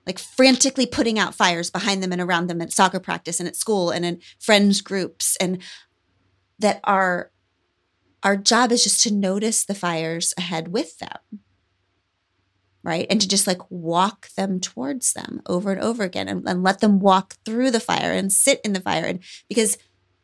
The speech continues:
what we all know, everyone listening to this podcast knows,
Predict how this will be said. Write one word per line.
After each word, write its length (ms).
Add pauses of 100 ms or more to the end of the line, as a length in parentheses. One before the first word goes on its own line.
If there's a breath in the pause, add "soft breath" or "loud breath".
(1300)
what 460
we 220
all 300
know, 680 (160)
everyone 380
listening 240
to 60
this 80
podcast 560
knows, 480